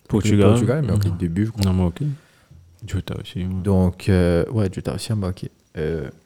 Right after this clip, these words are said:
Speaker 1: Et
Speaker 2: donc,
Speaker 1: un
Speaker 2: c'est
Speaker 1: ma-
Speaker 2: dommage, c'est dommage que ça, c'est les joueurs qui doivent step up, tu vois.
Speaker 1: Mhm.
Speaker 2: Et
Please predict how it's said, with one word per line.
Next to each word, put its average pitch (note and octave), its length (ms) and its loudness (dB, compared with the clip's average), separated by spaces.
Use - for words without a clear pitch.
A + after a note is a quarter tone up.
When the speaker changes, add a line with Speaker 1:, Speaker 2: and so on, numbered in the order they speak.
Speaker 1:
Et G2+ 40 -6
Speaker 2:
donc, F2 140 2
Speaker 1:
un - 20 2
Speaker 2:
c'est F#2 120 0
Speaker 1:
ma- - 60 2
Speaker 2:
dommage, A#2 320 6
c'est F#2 120 -2
dommage F#2+ 400 2
que A#2+ 240 2
ça, - 180 -4
c'est C3 180 2
les B2 140 6
joueurs A2 200 4
qui - 100 -8
doivent F#2 140 -2
step - 280 -4
up, F#2 140 0
tu - 100 -12
vois. E2 300 -2
Speaker 1:
Mhm. G#2 340 6
Speaker 2:
Et F#2+ 720 6